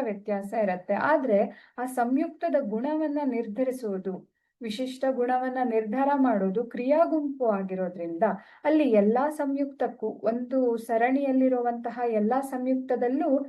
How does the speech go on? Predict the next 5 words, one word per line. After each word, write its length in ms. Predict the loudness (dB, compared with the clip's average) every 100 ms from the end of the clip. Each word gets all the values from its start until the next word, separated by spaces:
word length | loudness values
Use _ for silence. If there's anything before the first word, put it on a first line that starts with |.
| -10 _
ಕ್ರಿಯಾ 360 | -4 2 4 4
ಗುಂಪು 340 | 4 2 0 -2
ಒಂದೇ 400 | -2 0 2 4
ಇರೋದಕ್ಕೆ 880 | 4 0 -4 -6 -4 -4 -4 -18 -2
ಅವುಗಳ 380 | 0 2 2